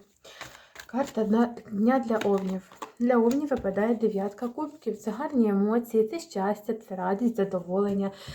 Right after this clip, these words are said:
неочікувані гості, люди, яким ви будете дуже раді.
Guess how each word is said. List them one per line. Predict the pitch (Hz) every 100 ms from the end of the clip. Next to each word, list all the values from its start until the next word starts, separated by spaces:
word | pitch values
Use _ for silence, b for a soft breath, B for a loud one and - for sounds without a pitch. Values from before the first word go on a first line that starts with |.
| B
неочікувані | 277 285 392 302 226 208
гості, | 202 208 226 - 233 220 B 226
люди, | 226 220 240
яким | 233 208 - 214 196
ви | 214
будете | 202 202 202 - 180
дуже | 190 190 196
раді. | 175 170 170 180